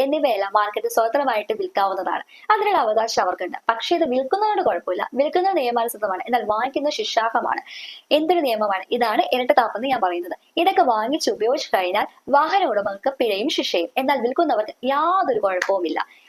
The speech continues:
അതെന്താണത്? അന്ന് രണ്ടായിരത്തി പതിനെട്ടില് ഉയർന്ന ടയറും ഇത്രയും വാഹനങ്ങളൊന്നും ഇല്ലായിരുന്നുവെങ്കിൽ ആയിരത്തിലേറെ പേർ വെള്ളത്തിൽ കുടുങ്ങിയേനെ. ആ ഒരു കഥയെ നിങ്ങൾ മറക്കരുത് കേട്ടോ.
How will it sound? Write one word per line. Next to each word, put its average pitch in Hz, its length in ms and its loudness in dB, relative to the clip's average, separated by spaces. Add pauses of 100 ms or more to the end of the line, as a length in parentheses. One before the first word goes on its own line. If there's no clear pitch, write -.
(160)
അതെന്താണത്? 285 580 0 (960)
അന്ന് 294 200 0 (180)
രണ്ടായിരത്തി 247 420 2
പതിനെട്ടില് 208 320 -2 (140)
ഉയർന്ന 254 300 0 (100)
ടയറും 208 340 -4 (220)
ഇത്രയും 262 340 -2
വാഹനങ്ങളൊന്നും 254 600 -2
ഇല്ലായിരുന്നുവെങ്കിൽ 208 580 -4 (480)
ആയിരത്തിലേറെ 262 640 -2 (100)
പേർ 190 140 -4 (220)
വെള്ളത്തിൽ 226 400 0
കുടുങ്ങിയേനെ. 185 440 -6 (340)
ആ - 20 0 (180)
ഒരു 277 160 -2
കഥയെ 254 280 0
നിങ്ങൾ 233 240 -2
മറക്കരുത് 196 400 -2
കേട്ടോ. 175 220 -2